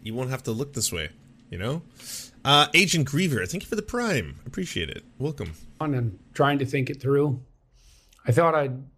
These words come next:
Speaker 2: make a video today.
Speaker 1: Oh.
Speaker 2: Message to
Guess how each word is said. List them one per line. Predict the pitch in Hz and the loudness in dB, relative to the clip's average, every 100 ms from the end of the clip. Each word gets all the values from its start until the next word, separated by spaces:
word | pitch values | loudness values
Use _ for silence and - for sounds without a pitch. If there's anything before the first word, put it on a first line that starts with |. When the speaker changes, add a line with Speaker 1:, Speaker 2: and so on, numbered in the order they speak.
| _ _ - _ _ _ | _ _ -20 _ _ _
Speaker 2:
make | 147 156 | 2 2
a | 139 | 4
video | 156 151 151 | 4 4 4
today. | 127 139 135 131 117 - _ - | 2 0 0 0 -4 -10 _ -10
Speaker 1:
Oh. | 107 110 123 - - | -6 -4 -4 -8 2
Speaker 2:
Message | 123 143 143 147 120 - | 6 6 4 0 -4 -4
to | 135 120 | 0 0